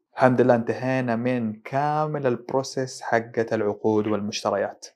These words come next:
من A to Z، وشرحناها في خمسة حلقات. إن شاء الله راح نروح للقوانين والأحكام، وراح نستضيف بعض الناس إن شاء الله في الحلقات القادمة. إذا نحن الآن كعمليات عارفين كل شيء.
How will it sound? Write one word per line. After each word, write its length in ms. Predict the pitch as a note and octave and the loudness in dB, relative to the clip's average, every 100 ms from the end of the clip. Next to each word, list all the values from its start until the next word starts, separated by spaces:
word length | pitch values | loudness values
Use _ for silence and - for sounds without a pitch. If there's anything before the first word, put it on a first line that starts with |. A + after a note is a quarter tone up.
| _ | _
من 200 | A#2+ A#2 | -6 -4
A 300 | A#2 C3 C3 B2+ | -2 2 2 2
to 60 | A2 | -2
Z، 360 | G#2 G#2 - _ - | -4 -6 -16 _ -8
وشرحناها 880 | - A2+ - B2 B2 A#2 A#2+ A#2+ | -2 -2 -4 -2 -2 -2 -2 0
في 280 | A#2+ - G2 | -2 -4 -8
خمسة 320 | - B2+ B2 A#2 | -4 -6 -4 -4
حلقات. 440 | A2 G2+ F#2+ F#2+ A2+ | -4 -4 -6 -8 -8
إن 60 | |
شاء 180 | A2+ C#3+ | 4 6
الله 160 | C#3 B2 | 6 4
راح 200 | A#2 A#2 | 2 -4
نروح 580 | A2+ C3+ C3+ B2 - | -2 2 2 0 -6
للقوانين 840 | A#2+ B2+ A2+ A#2 - A2 A2+ B2+ A#2 | -4 -2 -2 -2 2 4 6 2 -2
والأحكام، 580 | G#2 G2 - A#2 C3 - - | -2 -2 -4 -4 -4 -4 -12
وراح 340 | F#2+ G#2 - | -4 -2 -2
نستضيف 500 | A2 - G#2+ A#2 A2 - | -4 -6 -2 0 0 2
بعض 220 | A2 A2 | 2 2
الناس 640 | G#2+ G#2+ C#3 - - - - | 0 0 0 -2 -8 -12 -14
إن 60 | G#2 | -8
شاء 240 | - A2 | 0 0
الله 260 | B2 E3 - | 0 -4 -8
في 220 | - A#2+ A2 | 0 4 4
الحلقات 440 | A2 G#2 G#2 G2 | 2 0 -2 -2
القادمة. 420 | F#2 F#2 F#2 F2+ - | -6 -6 -8 -10 -2
إذا 200 | B2 C#3 | 4 6
نحن 280 | C#3 C#3+ D3+ | 6 4 6
الآن 300 | B2+ D3+ D#3+ | 8 10 8
كعمليات 920 | C3+ B2 A#2+ C3 B2 C3 D#3 G#3 A3+ - - _ | 8 6 8 8 8 10 12 12 10 -6 -16 _
عارفين 340 | A2+ A2+ C3+ A#2 | -2 0 0 -2
كل 200 | A#2 G#2+ | -2 -4
شيء. 260 | - F2+ | -6 -12